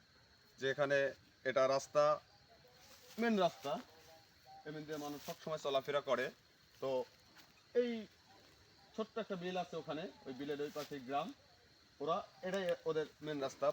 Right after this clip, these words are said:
পাও মানে হেঁটে যায়, কাঁচা রাস্তা দেখেন। তো ওরা অনেক রিস্ক, মানে ভয়ে ভয়ে যায়। দেখা যাচ্ছে সন্ধ্যা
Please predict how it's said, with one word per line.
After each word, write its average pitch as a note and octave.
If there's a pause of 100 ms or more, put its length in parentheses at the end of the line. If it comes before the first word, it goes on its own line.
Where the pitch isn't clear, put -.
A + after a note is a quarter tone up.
পাও D3 (120)
মানে C3 (300)
হেঁটে D#3+
যায়, F2+ (540)
কাঁচা C3
রাস্তা - (120)
দেখেন। A2+ (960)
তো C3 (960)
ওরা F3 (200)
অনেক G#3+ (340)
রিস্ক, G#3 (240)
মানে D3 (120)
ভয়ে G#3
ভয়ে D#3
যায়। A2
দেখা C#3+
যাচ্ছে D3
সন্ধ্যা F#3